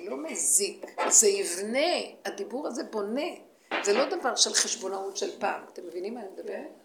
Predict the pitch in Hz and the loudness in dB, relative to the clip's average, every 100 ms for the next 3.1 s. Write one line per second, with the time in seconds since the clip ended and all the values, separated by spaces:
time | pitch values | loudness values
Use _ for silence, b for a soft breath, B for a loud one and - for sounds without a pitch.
0 | _ b b b b - 214 285 - - | _ b b b b 0 0 2 2 4
1 | 247 294 302 214 - 233 285 - - _ | 4 4 4 6 6 6 0 -8 -20 _
2 | 202 202 240 285 208 - 214 202 214 - | -2 0 0 -2 -2 -2 -2 -2 -2 -6